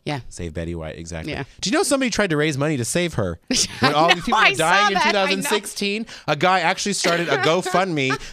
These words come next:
Speaker 2: to say, I said, "What are you paying for her doctor visits? What exactly are you raising
Speaker 1: How did
Speaker 2: money
Speaker 1: you save
Speaker 2: for?"
Speaker 1: her?
Speaker 2: I know. If she wants to go, she would want to
Speaker 1: <laughs> Yeah,
Speaker 2: go.
Speaker 1: exactly.
Speaker 2: I mean, who's in, oh, Carbonite? Yeah. This is, yeah, this is not Star Wars. This is not Mister,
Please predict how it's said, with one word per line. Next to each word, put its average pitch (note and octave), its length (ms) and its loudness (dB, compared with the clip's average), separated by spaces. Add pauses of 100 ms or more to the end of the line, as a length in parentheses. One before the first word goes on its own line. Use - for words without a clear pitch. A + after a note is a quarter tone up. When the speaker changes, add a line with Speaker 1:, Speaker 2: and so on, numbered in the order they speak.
Speaker 2:
to G#4+ 80 2
say, - 240 0
I D#3+ 80 0
said, D#3+ 200 -2 (180)
"What D3 80 -2
are - 20 0
you C3+ 80 -2
paying C#3 220 -2
for C3+ 140 -6
her A#2+ 60 -2
doctor A2+ 360 0
visits? B3+ 300 -2
What G#3+ 160 2
exactly G3 440 2
are - 20 0
you D3+ 140 0
raising F#3 260 0
Speaker 1:
How F#4+ 60 0
did G#4 100 -2
Speaker 2:
money - 140 2
Speaker 1:
you D3 60 2
save D4 260 0
Speaker 2:
for?" D#4 80 0
Speaker 1:
her? D3 220 -2 (120)
Speaker 2:
I B4+ 80 -4 (140)
know. - 120 -12 (560)
If D3+ 80 -8
she F3+ 140 -8
wants A3+ 260 -6
to C3 60 -8
go, A#2+ 180 -2
she G2 160 -6
would F2 100 -4
want A#2 200 0
to - 60 -2
Speaker 1:
<laughs> C#4 40 0
Yeah, - 80 2
Speaker 2:
go. - 80 0
Speaker 1:
exactly. F3+ 600 -2 (160)
Speaker 2:
I C3+ 120 -4
mean, G2 200 -8 (880)
who's C3+ 180 -6
in, C#3+ 100 -8
oh, A2 160 -2
Carbonite? A2 560 -6 (160)
Yeah. F2+ 260 -10 (1400)
This - 160 -6
is, G#2 120 -6 (160)
yeah, B2 320 -2
this C3+ 160 -4
is C#3+ 120 -6
not D#3+ 200 -4
Star B2+ 340 -4
Wars. B2+ 380 -6
This A#2+ 160 -12
is A2+ 180 -16
not A2+ 260 -8
Mister, G2+ 460 -8